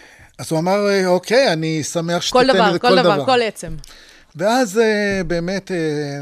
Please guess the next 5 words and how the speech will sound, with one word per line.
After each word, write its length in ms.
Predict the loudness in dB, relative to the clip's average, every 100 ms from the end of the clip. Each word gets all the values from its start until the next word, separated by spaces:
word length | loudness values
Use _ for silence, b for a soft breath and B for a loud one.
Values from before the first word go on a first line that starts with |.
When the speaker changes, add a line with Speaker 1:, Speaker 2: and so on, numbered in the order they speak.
| -14 -20 _ _ _ _ _ _ _ -16
Speaker 1:
אמרתי 440 | -6 -4 -4 -4 -2
לו, 120 | 0
או 240 | -2 -2 -6
אמרתי 380 | -6 -8 -8 -8 -6
למאמנים, 760 | -6 -4 -6 -8 -10 -10 -12